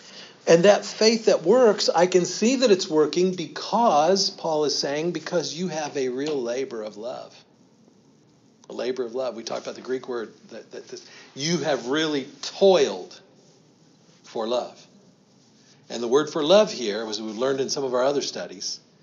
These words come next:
there's several words for love in the Greek language. Remember the philo? That's the brotherly love.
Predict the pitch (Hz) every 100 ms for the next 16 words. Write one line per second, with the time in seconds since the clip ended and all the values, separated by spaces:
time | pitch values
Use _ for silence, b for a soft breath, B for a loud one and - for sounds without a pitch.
0 | b b b - - - 117 127 143 165
1 | - 107 95 - - - _ _ _ -
2 | - 208 180 202 - - - - _ _
3 | _ _ _ - 101 113 110 - 143 135
4 | 135 - - - B B B B _ -
5 | 107 104 - 135 120 123 123 123 123 123
6 | 113 113